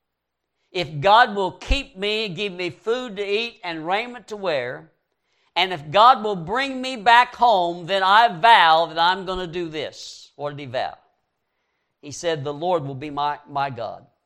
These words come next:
He'll be my God, and I'll serve him." He said, "The stone that I have anointed, this place where I met the Lord, is gonna be a place of worship.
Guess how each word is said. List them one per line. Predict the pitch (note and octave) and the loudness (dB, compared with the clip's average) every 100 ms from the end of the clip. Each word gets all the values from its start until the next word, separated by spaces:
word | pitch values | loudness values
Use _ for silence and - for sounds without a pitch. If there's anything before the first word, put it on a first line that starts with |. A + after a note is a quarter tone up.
| _ _ _ _ _ _ _ _ _ _ _ _ _ _ _ | _ _ _ _ _ _ _ _ _ _ _ _ _ _ _
He'll | F#3+ F#3+ | -8 -6
be | C3+ E3+ | -6 -8
my | D3+ D#3 E3+ | -2 -2 0
God, | D3+ B2+ A2 | -2 -2 -4
and | A2+ | -8
I'll | B2 B2+ | -14 -14
serve | - - C3 A2+ | -18 -16 -16 -18
him." | G#2 F2+ _ _ _ _ _ _ _ _ _ _ _ _ _ - | -20 -20 _ _ _ _ _ _ _ _ _ _ _ _ _ -8
He | G3 | -6
said, | - G#3+ A3 E3 | -4 2 2 0
"The | G3 | -4
stone | - - - B3 B3+ F#3 A#2 G#2+ B2 - | -4 -8 2 4 4 2 -6 -14 -20 -4
that | C#3 F#3+ F#3 _ _ _ | 4 4 2 _ _ _
I | - G3+ | 4 4
have | G3 G3+ F#3 | 6 4 2
anointed, | F#3 F#3 A3 A3 D#3+ A#2 G#2+ A#2 _ _ _ _ _ - | -4 2 2 2 -2 -8 -12 -20 _ _ _ _ _ -6
this | G#3 - | -6 -6
place | - A3+ A3+ F3+ - | 0 2 2 0 -8
where | F#3+ F#3+ | 2 4
I | F#3+ | 4
met | G3 G3 | 0 -4
the | F#3 | -6
Lord, | E3+ F#3+ E3+ | -4 -2 -2
is | D#3 C3+ | -4 -8
gonna | G3 F3+ | -8 -4
be | F#3 | -4
a | E3+ | -4
place | - G#3 G#3+ - | -4 -4 -4 -8
of | G3+ E3 | -14 -6
worship. | F#3+ F#3+ - B2+ | -6 -6 -8 -16